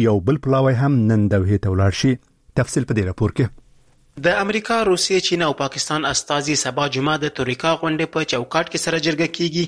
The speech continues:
Speaker 2: او د بحث موضوع د افغانستان سوله او دغه هیواد کې د سیاسي جوړجاړي هڅې دي. د افغانستان لپاره د روسیې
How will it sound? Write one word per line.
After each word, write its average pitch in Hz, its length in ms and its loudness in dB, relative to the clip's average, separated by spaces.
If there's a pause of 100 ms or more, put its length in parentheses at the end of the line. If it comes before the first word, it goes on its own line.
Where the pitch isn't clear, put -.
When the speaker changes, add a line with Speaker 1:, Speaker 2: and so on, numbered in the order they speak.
(380)
Speaker 2:
او 156 80 2
د 143 220 -2
بحث 160 260 -2
موضوع 151 340 0
د 147 80 -4
افغانستان 135 640 -2
سوله 180 400 0 (320)
او 151 100 2
دغه 170 220 -2
هیواد 165 360 2
کې - 80 -4
د 156 160 -2
سیاسي 131 340 -2
جوړجاړي 131 640 0
هڅې 165 320 -2
دي. 120 100 -6 (520)
د 135 60 -2
افغانستان 135 580 0
لپاره 147 320 0
د 139 100 -4
روسیې 135 360 0